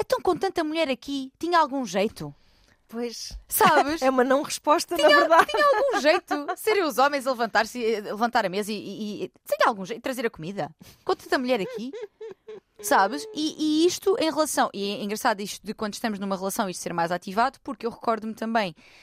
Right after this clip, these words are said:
Speaker 1: de, hum, relações em que tive e que ela conheceu as pessoas, ou houve
Speaker 2: Uhum.
Speaker 1: jantares, et cetera, ela muito de, "Diz eu não sei quantos se não quer mais, põe mais um
Speaker 2: Exato,
Speaker 1: bocadinho no prato",
Speaker 2: exatamente.
Speaker 1: ou seja, a incentivar esta serventia,
Speaker 2: Uhum.
Speaker 1: a este papel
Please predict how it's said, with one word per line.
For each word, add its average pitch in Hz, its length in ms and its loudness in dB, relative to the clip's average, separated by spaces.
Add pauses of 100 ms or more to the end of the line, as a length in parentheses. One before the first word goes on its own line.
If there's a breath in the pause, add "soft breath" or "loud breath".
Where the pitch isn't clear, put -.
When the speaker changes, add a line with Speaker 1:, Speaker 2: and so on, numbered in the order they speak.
(120)
Speaker 1:
de, 233 320 2 (260)
hum, 151 220 -8
relações 185 380 -4
em 185 100 -4
que - 60 -18
tive 170 260 -4
e 151 60 -10
que - 120 -2
ela 165 240 2
conheceu 147 380 -8
as 156 100 -6
pessoas, 214 380 0
ou 147 140 -4
houve 95 140 -6
Speaker 2:
Uhum. 151 120 -2
Speaker 1:
jantares, 156 320 -2
et 175 140 -4
cetera, 220 240 -6 (340 loud breath)
ela 254 220 2
muito 254 280 -4
de, 196 200 -4 (280 soft breath)
"Diz 247 160 -6
eu 302 80 -2
não 311 80 -2
sei 294 160 -6
quantos 285 240 -2
se - 60 -8
não 285 100 -2
quer 269 200 -2
mais, 185 580 -6
põe 208 140 2
mais 185 260 2
um 311 60 -4
Speaker 2:
Exato, 262 80 -6
Speaker 1:
bocadinho 294 300 0
no 294 60 -2
prato", 196 140 -6
Speaker 2:
exatamente. 254 200 2
Speaker 1:
ou 262 40 -4
seja, 226 260 -6 (360 loud breath)
a 254 80 -2
incentivar 240 920 0
esta 220 300 -8
serventia, 247 880 -2
Speaker 2:
Uhum. 170 340 -4 (160)
Speaker 1:
a 220 40 2
este 240 320 -2
papel 262 520 0